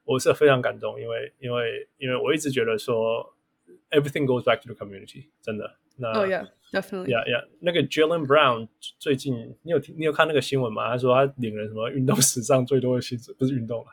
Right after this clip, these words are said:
Speaker 1: ，N B A史上最多的薪水，然后
Speaker 2: 嗯，对。
Speaker 1: 他要把一部分的薪水拿去，拿去做，呃，在 Boston 的 community 的事情。
Speaker 2: 嗯。
Speaker 1: 所以我，我
Speaker 2: Jrue Holiday 也是做很多 community service 的。
Speaker 1: 嗯哼，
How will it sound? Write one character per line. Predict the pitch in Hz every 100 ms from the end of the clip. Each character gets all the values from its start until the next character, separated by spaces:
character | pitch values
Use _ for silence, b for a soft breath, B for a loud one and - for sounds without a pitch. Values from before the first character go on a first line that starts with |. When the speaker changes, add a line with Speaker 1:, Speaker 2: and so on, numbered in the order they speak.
| -
Speaker 1:
，N | 139 147
B | 156
A |
史 | 160 -
上 | 113 131 117
最 | 135
多 | 120 117
的 | 110
薪 | 113 104
水， | - - -
然 | 110
后 | 113
Speaker 2:
嗯， | 233 220 190
对。 | 220 190 185 _ _ - _ _
Speaker 1:
他 | -
要 | 139
把 | 131 113
一 | 113
部 | 147 139
分 | 139
的 | 117
薪 | 110 123
水 | 123 110
拿 | 104
去， | 104 - 110 104 - _ _ _ _ _ _ -
拿 | 107
去 | - 131 113 107 104
做， | - 123 107 110 123
呃， | 123 107 120 131 127 127 -
在 | 135
Boston | 120 131 131 127
的 | 107
community | - 107 110 107
的 | 127
事 | 127 131
情。 | - _ _ _ _
Speaker 2:
嗯。 | 226 220 214 214 196 175 -
Speaker 1:
所 | - 127
以 | 113 113 - -
我， | -
我 | -
Speaker 2:
Jrue | - 311
Holiday | 269 285 269 208
也 | 180
是 | 220
做 | 208 220
很 | 185
多 | 175 185 185 202 - _ _
community | - 202 185 185 180 190
service | - 185 175 180 - -
的。 | - 202 - _ _
Speaker 1:
嗯 | 127
哼， | 101 107 117